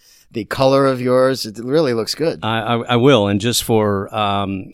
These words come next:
Speaker 2: uh, for record, uh, keeping purposes, it's a little before three o'clock Western, uh, or Pacific Standard Time. So, you know, not, not quite cocktail hour, but, uh, yeah, it is. My, my glass is, uh, does have a liquid in it. It is clear, and it's not gin or vodka.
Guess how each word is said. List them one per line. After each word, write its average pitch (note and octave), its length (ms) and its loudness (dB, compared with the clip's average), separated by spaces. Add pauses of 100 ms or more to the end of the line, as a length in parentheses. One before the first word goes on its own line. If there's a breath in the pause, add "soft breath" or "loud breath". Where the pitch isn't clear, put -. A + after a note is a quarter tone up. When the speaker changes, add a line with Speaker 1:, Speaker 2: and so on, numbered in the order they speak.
Speaker 2:
uh, G#2 180 -10
for G#2+ 180 -4
record, G#2+ 480 -4
uh, G#2 260 -4
keeping G#2 320 -4
purposes, G2+ 600 -4
it's G2+ 260 -8
a G#2+ 80 -4
little G#2 220 -6
before G2 380 -6
three G#2+ 220 -4
o'clock F#2+ 340 -6
Western, F#2+ 460 -6 (440 loud breath)
uh, F#2+ 220 -4
or G#2 120 0
Pacific G2+ 380 -4
Standard F#2 360 -6
Time. F2 340 -6
So, G2 340 -6 (140)
you G#2+ 100 -10
know, F#2 120 -6
not, A#2 220 2
not C3+ 200 4
quite B2+ 320 0
cocktail A2 480 -4
hour, A2 260 -2
but, G2+ 380 -6
uh, F#2+ 180 -4
yeah, G#2 140 -8
it G2+ 180 -6
is. G#2+ 220 -4
My, G#2 160 -4
my G2+ 180 -4
glass G#2 380 -2
is, G#2+ 400 -2
uh, G2 300 -4
does G#2 200 -4
have A2+ 140 -2
a G#2+ 40 -4
liquid G#2 300 -4
in G2 100 -2
it. G#2 100 -4
It F#2 100 -6
is G#2 140 -6
clear, G#2 280 -4
and G2+ 100 -6
it's F#2 140 -10
not G2 200 -6
gin G2+ 280 -4
or G2 180 -6
vodka. F#2+ 480 -4